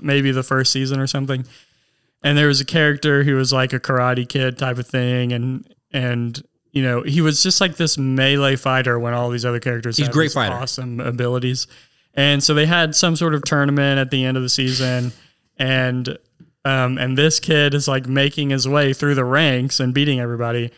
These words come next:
Speaker 1: And then they get to the last guy who's, like, the
Speaker 2: Championship.
Speaker 1: yeah, the championship. His name's is, like, the sand. He's up against, like, the sand guy, and his, like, sensei was like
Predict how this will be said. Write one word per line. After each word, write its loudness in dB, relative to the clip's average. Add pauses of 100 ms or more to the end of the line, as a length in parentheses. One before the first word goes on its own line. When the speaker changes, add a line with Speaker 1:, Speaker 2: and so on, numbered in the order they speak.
(160)
Speaker 1:
And 0
then 2
they 2
get 0
to -8
the 0
last 0
guy 2 (200)
who's, -2
like, -2
the -2
Speaker 2:
Championship. -4 (120)
Speaker 1:
yeah, 2
the 2
championship. 2
His -2
name's -2
is, -4
like, -4
the -8
sand. 0
He's 0
up 0
against, -2
like, -4
the -6
sand -2
guy, -2 (640)
and 2
his, 2
like, 0
sensei 2 (440)
was -2
like -2